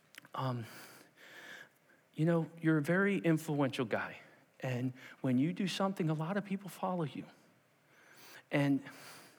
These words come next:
you know, my daughter appreciates the songs. She really does know only sign language. And so if you're in the back making fun of it, I understand you're probably just teasing your friend. But in doing so, it really hurt me.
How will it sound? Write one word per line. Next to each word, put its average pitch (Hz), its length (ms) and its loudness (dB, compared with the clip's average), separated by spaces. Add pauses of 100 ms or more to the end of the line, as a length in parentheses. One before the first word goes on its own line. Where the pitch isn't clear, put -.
(1080)
you 160 60 2
know, 147 160 -2
my 185 160 2
daughter 170 280 6
appreciates 165 520 0
the 143 80 -4
songs. 143 680 0
She 147 460 -2
really 135 300 0
does 127 280 -2
know 135 280 2
only 131 260 2
sign 139 340 0
language. 147 480 2
And 123 140 -6
so 151 160 0
if 143 160 -4
you're 233 80 0
in 285 60 6
the 208 80 4
back 143 400 0 (340)
making 147 300 2
fun 147 260 2
of 147 100 2
it, 147 160 2 (160)
I 147 120 -2
understand 175 400 0
you're 175 80 0
probably 156 260 -2
just 156 220 -4
teasing 160 320 0
your 170 100 2
friend. 131 320 -6 (500)
But 165 200 4
in 160 80 2
doing 202 320 4
so, 143 300 0
it 117 120 -6
really 180 280 2
hurt - 280 2
me. 156 340 2